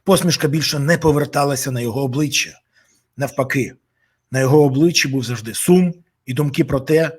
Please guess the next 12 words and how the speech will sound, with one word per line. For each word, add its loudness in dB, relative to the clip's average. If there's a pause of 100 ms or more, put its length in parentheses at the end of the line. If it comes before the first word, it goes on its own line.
чи 0
всіх 0
чеченців -2
вбив -8
Татаров. -12 (460)
Ну, 8
щось 6
таке 6
буде. -6 (340)
Але 8
потім, 0 (100)
потім, 4